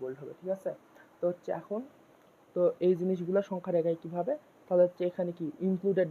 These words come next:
বলতে কি এই জিরো কমা সেভেন, ও মানে ফা-, আহ,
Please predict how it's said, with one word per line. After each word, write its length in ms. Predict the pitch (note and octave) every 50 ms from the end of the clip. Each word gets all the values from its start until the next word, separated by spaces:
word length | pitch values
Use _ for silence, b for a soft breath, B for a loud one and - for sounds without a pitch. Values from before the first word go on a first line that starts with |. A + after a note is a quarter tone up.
| D#3 F3
বলতে 180 | E3+ E3 - E3 -
কি 100 | - D3+ - - - _ _ _ _ _ _ _ - - _ _ _ _ _ _ _ _ _ - - D3+
এই 80 | D#3 D#3 D3+
জিরো 220 | D#3 E3+ F3 F#3+ G#3 B3 B3 - _ _ _ _ _ _
কমা 200 | - D#3 D3+ D3 - -
সেভেন, 240 | - C3+ - - - _ _ - _ _ _ _ _ _ _ _ _ - - _ _ - - - - _ -
ও 20 | D#3+ D#3 D3+ D#3
মানে 160 | D3+ C#3+ C3 - - _ _
ফা-, 220 | - E3 C3+ - - D#3+
আহ, 260 | D#3+ D3+ D3+ D3 C#3